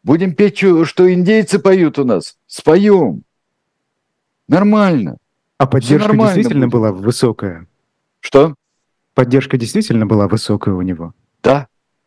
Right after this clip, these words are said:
Speaker 1: И, э, культ, который, э, создался, и портреты Уго Чавеса везде. Э, кстати говоря, э, у Фиделя вот этого не было портретов никогда. Портретов Фиделя везде.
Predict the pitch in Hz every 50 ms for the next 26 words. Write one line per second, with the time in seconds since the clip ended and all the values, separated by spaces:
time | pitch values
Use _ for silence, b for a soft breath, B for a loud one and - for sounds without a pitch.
0 | _ _ _ _ _ _ b b b b b - 135 139 143 143 143 - _ -
1 | 123 123 127 123 123 120 117 117 117 113 113 113 107 - _ - 190 208 202 165
2 | - - 143 127 - 127 113 104 98 95 95 - - - 104 101 98 95 95 90
3 | - 123 113 107 95 95 92 85 - - 135 - - - 160 - 185 185 175 131
4 | 175 170 160 151 170 165 - - 160 151 147 143 139 - - 139 131 135 127 120
5 | 107 101 107 90 69 - - B B B B B B - 78 87 90 92 92 95
6 | 95 92 92 92 90 90 92 90 - - - - 123 107 - 90 104 107 120 120
7 | 120 127 123 120 107 - _ _ _ _ _ _ _ - 98 101 101 101 101 101
8 | 95 - 110 101 - 120 104 113 143 165 160 151 127 92 87 90 - 117 107 -
9 | 107 110 110 117 110 76 64 60 57 - 76 - - - - 53 - - - -
10 | 64 - - 71 69 69 - - _ _ _ _ _ _ _ _ _ _ _ _
11 | _ _ _ _ _ _ _ _ _ _ _ _ - 80 76 76 87 85 80 -
12 | - - - 90 80 73 80 71 78 73 78 82 80 67 71 67 - -